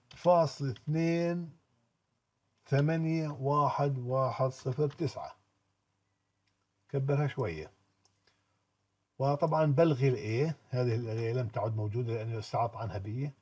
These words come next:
والألفا الآن، الألفا هذه هي عبارة عن صفر فاصلة ثمانية عشر تسعة تسعة واحد سبعة.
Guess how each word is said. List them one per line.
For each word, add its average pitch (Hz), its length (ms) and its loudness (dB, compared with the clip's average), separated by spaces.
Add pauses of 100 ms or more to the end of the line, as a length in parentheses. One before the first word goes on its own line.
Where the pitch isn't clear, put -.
(440)
والألفا 147 680 2
الآن، 131 500 0
الألفا 123 520 -2
هذه 117 640 -2 (960)
هي 156 160 4
عبارة 143 420 6
عن 147 460 0 (1300)
صفر 170 520 2
فاصلة 139 600 0
ثمانية 156 540 0 (120)
عشر 147 840 0 (1400)
تسعة 147 380 4
تسعة 160 600 -2 (200)
واحد 139 440 4
سبعة. 156 520 -2